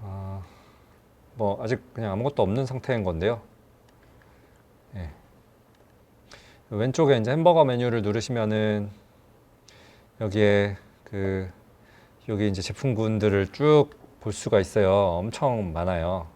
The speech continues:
이 중에서 저희는 이제 펍섭이랑, 일단 펍섭을 먼저 쓰겠습니다. 펍섭이랑 이제 펑션이랑 빅쿼리를 쓸 건데, 여기 보면 펍섭이 이제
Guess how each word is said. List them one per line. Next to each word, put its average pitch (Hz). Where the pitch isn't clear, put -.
이 107
중에서 147
저희는 107
이제 90
펍섭이랑, 135
일단 123
펍섭을 151
먼저 104
쓰겠습니다. 92
펍섭이랑 113
이제 87
펑션이랑 107
빅쿼리를 104
쓸 -
건데, 107
여기 98
보면 95
펍섭이 139
이제 87